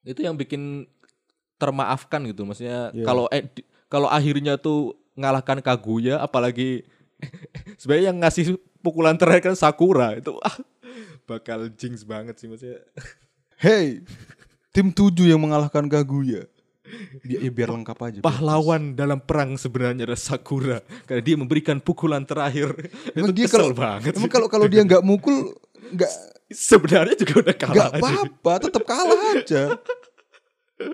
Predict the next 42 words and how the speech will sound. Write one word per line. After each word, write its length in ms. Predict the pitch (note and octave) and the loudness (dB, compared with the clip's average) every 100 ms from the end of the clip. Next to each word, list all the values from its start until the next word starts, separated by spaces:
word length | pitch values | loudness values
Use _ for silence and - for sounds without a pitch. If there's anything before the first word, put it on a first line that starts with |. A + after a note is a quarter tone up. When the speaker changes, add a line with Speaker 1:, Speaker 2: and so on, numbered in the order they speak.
| D#4+ - - C#4+ | -14 -20 -20 -18
Speaker 1:
Ya. 440 | - B2 A2 G#2 A2 - | -6 -4 -4 -10 -20 -16
Speaker 2:
Enggak 220 | D#3 A3 | -4 0
loh, 80 | D#3+ | 0
Kaguya 300 | D3 C3 D3+ | 0 2 2
kan 80 | F#3+ | 2
mau 140 | G3 | 0
kabur 320 | E3+ B2 A#2+ A#2+ | 0 0 -2 -2
ke 80 | |
atas. 680 | A#2 G#2 F#2 A2 A2+ G2+ - | -4 -6 -10 -10 -10 -10 -14
Nah, 220 | G2+ F#2 C3 - - | -14 -14 -16 -20 -20
Sakura 320 | - G#2 A2+ E3+ | -18 -10 -6 -2
Speaker 1:
Oh, 20 | |
Speaker 2:
dari 160 | D3 | -2
at-, 300 | C3+ F3+ F3+ - | -4 -8 -10 -16
Speaker 1:
ya, 260 | - F#3 F#3 | -20 -18 -12
boleh, 260 | G#3 G2 | -8 -8
boleh. 280 | F#2+ F#2 F2+ - _ | -8 -12 -16 -20 _
Speaker 2:
mau 140 | C3 B2+ | -8 -8
kabur 320 | - C3+ C3 | -6 -4 -4
ke 140 | C#3 | -4
atas, 260 | G#2+ G#2 D#3 | -6 -4 -2
Sakura 300 | B2+ - E3 | -2 0 0
dari 180 | A#2 B2+ | 0 -4
atas 240 | C3 E3 | -6 -8
jeblek 360 | - - G3 F#3 | -10 -4 -4 -2
nggak 160 | A2+ | -6
jadi. 440 | C3 F3 A2 D#3+ D3 C#3+ | -4 -4 -6 -8 -8 -8
Speaker 1:
Ya, 140 | D3 E3+ | -12 -16
boleh, 280 | G#2+ G2+ | -14 -14
boleh. 280 | G2 G2 F#2 F2+ | -12 -12 -12 -16
Ada 240 | A#2 F#2+ | -16 -16
pembelaan 560 | F#2+ F#2+ F2+ F#2 F#2+ F#2 | -14 -14 -12 -12 -14 -16
dikit 320 | F2+ - F#2+ | -18 -18 -18
lah. 120 | - - _ - - | -20 -20 _ -16 -10
Speaker 2:
Ya, 120 | B2+ | -10
terserah 320 | - D3 C3+ | -6 -6 -6
Mas 160 | C3 C3 | -6 -4
Asi 240 | C3 C#3 | -4 -4
lah 140 | C3 A2+ | -4 -4
ya. 140 | C#3 - | -6 -10
Speaker 1:
Iya. 320 | A2 A2 G2+ C#3+ D#3+ _ | -12 -12 -12 -20 -20 _
Kalau, 260 | - B2 | -6 -4